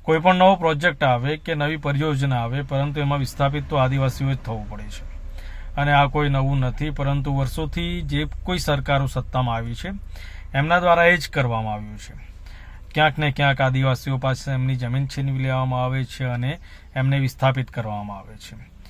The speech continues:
ક્યાં વિકાસ પરિયોજનાની વાત કરવામાં આવે છે, ક્યાં ડેમોની વાત કરવામાં આવે છે, તો ક્યાંક હાઈવેની વાત કરવામાં આવે છે. અને જ્યારે ચૂંટણી આવતી હોય છે, તો ચૂંટણી પહેલાં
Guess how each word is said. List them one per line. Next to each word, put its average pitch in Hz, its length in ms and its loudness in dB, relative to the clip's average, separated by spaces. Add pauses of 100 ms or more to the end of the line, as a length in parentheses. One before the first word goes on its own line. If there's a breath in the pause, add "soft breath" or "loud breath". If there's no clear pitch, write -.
(260 loud breath)
ક્યાં 139 140 4
વિકાસ 135 360 4
પરિયોજનાની 143 640 0
વાત 131 240 0
કરવામાં 127 460 -2
આવે 127 140 0
છે, 131 200 -6
ક્યાં 127 220 -4
ડેમોની 135 360 -2
વાત 131 240 0
કરવામાં 123 440 -2
આવે 123 140 -2
છે, 127 160 -8
તો 123 240 -8
ક્યાંક 120 280 -4 (280)
હાઈવેની 117 400 -2
વાત 104 180 -10
કરવામાં 104 460 -12
આવે 107 160 -16
છે. - 320 -20 (1500 soft breath)
અને 160 540 2
જ્યારે 135 400 4
ચૂંટણી 143 400 -2
આવતી 117 300 -2
હોય 123 140 -2
છે, 156 180 -6
તો 160 280 -4
ચૂંટણી 151 420 -4
પહેલાં 135 440 0